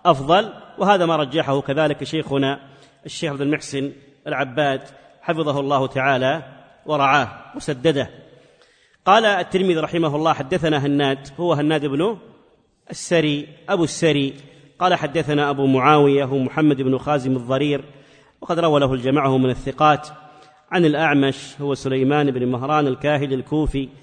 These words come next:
هو من الثقات الأعلام، روى له الجماعة، عن إبراهيم هو النخعي من الثقات، روى له الجماعة، عن الأسود هو النخعي،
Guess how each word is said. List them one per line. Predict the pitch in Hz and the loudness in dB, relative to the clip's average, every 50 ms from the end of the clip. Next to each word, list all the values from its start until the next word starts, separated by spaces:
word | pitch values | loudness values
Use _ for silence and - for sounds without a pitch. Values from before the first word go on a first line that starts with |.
| - _ _ _ - | -20 _ _ _ -2
هو | 165 | 0
من | 151 143 | 2 2
الثقات | 135 - - 139 131 - 147 147 135 | 2 0 -4 -8 -2 0 0 0 2
الأعلام، | 135 127 120 123 123 135 147 156 147 139 135 | 0 -2 -4 -2 0 0 2 2 2 2 0
روى | 135 156 143 139 139 | 0 0 0 0 0
له | 139 123 | 0 -2
الجماعة، | 135 120 123 127 127 147 156 147 135 139 131 - - - - - - _ - | -4 -2 -2 0 2 2 2 2 0 -2 -4 -8 -14 -20 -20 -20 -20 _ -4
عن | 175 185 | -2 0
إبراهيم | 185 156 151 151 139 131 151 151 147 139 | 0 0 0 0 0 2 2 0 0 0
هو | 131 139 135 | 0 0 0
النخعي | 127 131 143 156 - 160 143 131 143 139 139 - - - - _ _ _ _ - | 2 2 2 2 2 0 0 0 -2 -4 -6 -10 -16 -20 -20 _ _ _ _ -4
من | 160 151 | -4 -4
الثقات، | 131 - - 143 135 135 147 143 139 135 - - - - - - - | -2 -4 -6 -6 -2 0 0 0 0 -2 -6 -16 -20 -20 -20 -14 -8
روى | 156 147 147 | -6 -4 -2
له | 143 131 135 | -2 -2 -2
الجماعة، | 131 117 131 135 156 160 | -4 -2 -2 0 0 0
عن | 143 135 143 | -2 -2 -4
الأسود | 143 139 147 151 - - 139 143 135 127 | -4 -4 -4 -6 -4 -4 -4 -4 -2 -2
هو | 131 139 | -2 -2
النخعي، | 131 131 151 151 156 160 143 143 147 139 | 0 0 -2 -2 -2 -2 -2 -2 -4 -6